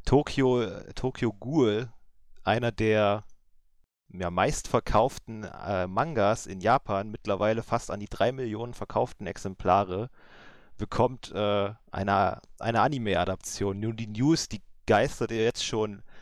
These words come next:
länger im Proxer-Forum rum, aber jetzt kam, äh, Anfang Juni wieder ein neues Promo-Video. Also Zeit für uns, da nochmal einen genaueren Blick drauf zu werfen.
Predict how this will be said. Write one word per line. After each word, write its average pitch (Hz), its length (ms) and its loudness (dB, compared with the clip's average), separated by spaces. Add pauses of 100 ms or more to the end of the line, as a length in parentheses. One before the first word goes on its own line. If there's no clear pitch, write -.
(140)
länger 120 380 4
im 104 100 -6
Proxer-Forum 104 680 -4
rum, 113 220 -4
aber 101 220 2
jetzt 104 200 -2
kam, 117 320 2 (200)
äh, 98 340 -6 (100)
Anfang 113 380 0
Juni 113 500 -6
wieder 110 220 4
ein 104 100 0
neues 110 280 -2
Promo-Video. 101 880 -4 (360)
Also 98 540 2 (380)
Zeit - 300 4
für 113 120 0
uns, 113 260 -2
da 101 100 2
nochmal 98 240 0
einen 98 60 -6
genaueren 107 440 2
Blick 117 240 -8
drauf - 280 -6
zu - 180 -12
werfen. 95 500 -2